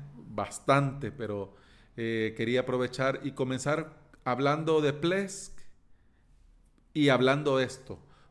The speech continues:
porque puede ser que, que, que surja la idea, "Hey, me gustaría comenzar yo también,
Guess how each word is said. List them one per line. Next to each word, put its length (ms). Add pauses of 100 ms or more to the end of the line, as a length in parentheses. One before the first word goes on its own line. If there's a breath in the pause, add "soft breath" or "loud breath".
porque 300
puede 280
ser 280
que, 300
que, 280
que 140
surja 600
la 180
idea, 280
"Hey, 240
me 140
gustaría 520
comenzar 400
yo 120
también, 420